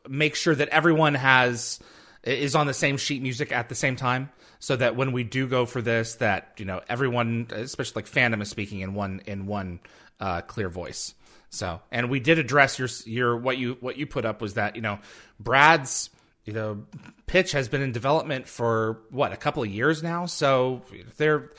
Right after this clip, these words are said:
there are certain things that if they choose to take advantage of, rather than go back to the well and start from square one, or maybe several paces behind square one, they have the opportunity to do that. The question is, will they?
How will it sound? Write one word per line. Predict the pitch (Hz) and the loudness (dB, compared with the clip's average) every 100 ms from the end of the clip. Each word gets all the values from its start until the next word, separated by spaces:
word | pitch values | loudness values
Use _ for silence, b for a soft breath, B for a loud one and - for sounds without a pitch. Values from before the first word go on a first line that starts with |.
| B B B | B B B
there | 143 143 | 2 4
are | |
certain | - 196 170 | 2 -4 0
things | 175 143 | 0 0
that | 233 | -2
if | 156 | 0
they | 143 | 0
choose | 117 - 214 | 0 0 0
to | 196 | -2
take | 170 170 | 0 2
advantage | 135 113 165 165 110 | 2 2 2 2 0
of, | 104 110 | 0 2
rather | 117 110 | 0 0
than | 113 | -2
go | 110 | 0
back | 101 131 - | 4 4 4
to | 123 | -2
the | 107 | 2
well | 120 147 113 | 4 6 4
and | 101 | 0
start | - 117 117 - | -2 0 0 -2
from | - 113 104 95 B B B | -2 -2 -2 -6 B B B
square | - 147 127 | -2 4 6
one, | 117 151 123 107 | 6 6 4 2
or | 107 | 0
maybe | 117 113 | -2 -2
several | 143 120 | -2 -2
paces | 131 123 - 95 | -2 -4 -4 -8
behind | 107 170 202 | 0 2 2
square | - 110 90 | 2 -2 0
one, | 87 87 - b b | -4 -8 -14 b b
they | 139 | 4
have | 180 | 6
the | 156 | 6
opportunity | 151 - - 185 120 117 | 4 4 -2 0 -2 -4
to | 104 | -4
do | 139 107 | -4 -4
that. | 76 - | -6 -12
The | 113 | -2
question | 156 135 127 | 0 0 -2
is, | 107 | -8
will | 95 104 | -4 -6
they? | 80 - | -6 -14